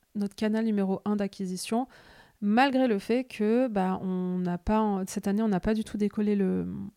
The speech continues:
le, le compte en termes de followers. Donc ça, c'est mon ambition, euh, là, c'est de m-, moi, euh, Sandra, reprendre le lead sur le compte Instagram pour, euh, gagner en visibilité. Euh, donc ouais, sur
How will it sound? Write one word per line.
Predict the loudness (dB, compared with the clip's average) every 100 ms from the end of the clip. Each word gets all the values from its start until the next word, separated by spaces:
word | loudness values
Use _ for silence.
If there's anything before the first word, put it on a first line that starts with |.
| -6
le, | -4 -2 -2 -2 -6 -10 -14 -18 _ _ _
le | -2 0
compte | 0 0 -2 -6 -2
en | -2
termes | 0 0 0
de | 0 0 -2
followers. | 0 2 4 2 0
Donc | -2 -2
ça, | -2
c'est | 0 0
mon | 0 0 -2
ambition, | -4 -6 -10 -8 -6
euh, | -4 -4
là, | -6
c'est | -6 -4
de | -2
m-, | 0 0 -2 -4 -8 -20 -20 -6
moi, | 0 4 6 4 2 0
euh, | -2
Sandra, | 0 0 2 4 2
reprendre | 4 2 2 2
le | 2
lead | 0 -2 -4 -8 -18 -18 -14
sur | 0 2
le | 4
compte | 2 2
Instagram | 0 0 2 2 4 2 -2
pour, | -8 -4 -2
euh, | -2 -2
gagner | -2 0
en | -2
visibilité. | -2 -4 -4 -6 -8 -4 -2
Euh, | -2
donc | -2 0
ouais, | 0
sur | 0